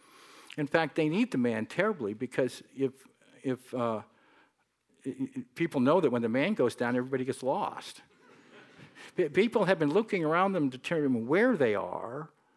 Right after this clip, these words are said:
and they're so often disoriented that it almost becomes, where you are is almost tantamount to who you are.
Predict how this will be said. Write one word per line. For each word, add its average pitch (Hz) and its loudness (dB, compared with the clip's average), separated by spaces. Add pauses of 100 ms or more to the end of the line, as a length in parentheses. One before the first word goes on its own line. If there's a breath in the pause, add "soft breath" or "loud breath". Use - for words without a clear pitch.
(500 soft breath)
and 139 -2
they're 147 2
so 208 4
often 190 2
disoriented 131 0
that 131 0
it 135 2
almost 143 0
becomes, 127 -4
where 127 2
you 131 0
are 117 2
is 113 0
almost 127 -2
tantamount 127 -2
to - -8
who 165 -6
you 110 -4
are. 101 -10